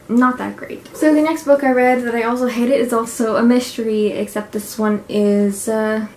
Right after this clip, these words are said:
by Agatha Christie. So I read Murder on the Orient Express. Uh, this is a Hercule Poirot mystery. I watched the movie. I love the movie. I've seen the T V show.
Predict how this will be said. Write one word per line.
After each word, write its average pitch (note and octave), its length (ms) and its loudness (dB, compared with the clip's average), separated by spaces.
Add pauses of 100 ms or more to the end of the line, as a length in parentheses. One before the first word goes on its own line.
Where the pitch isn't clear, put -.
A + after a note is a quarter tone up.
by - 200 -4
Agatha A#3 240 0
Christie. G#3 500 -6
So F#3+ 320 -6
I A3 220 -2
read A3+ 400 -4 (260)
Murder C4 480 0
on G#3+ 100 -4
the G#3+ 120 -4
Orient G#3+ 260 -2
Express. - 720 -8 (100)
Uh, G3 440 -6 (840)
this B3+ 140 -2
is B3+ 120 -6
a C4 160 2
Hercule B3+ 560 0
Poirot A3+ 720 -2
mystery. G#3 680 0
I A3 340 -2 (200)
watched A3+ 400 -2
the B3 60 2
movie. A3+ 480 0
I G#3+ 140 -4
love G#3 280 -4
the G3+ 100 -4
movie. F#3+ 400 -4
I've F3 140 -8
seen F#3+ 220 -6
the F#3 80 -8
T A#3+ 220 0
V A#3 120 -2
show. G#3+ 480 -4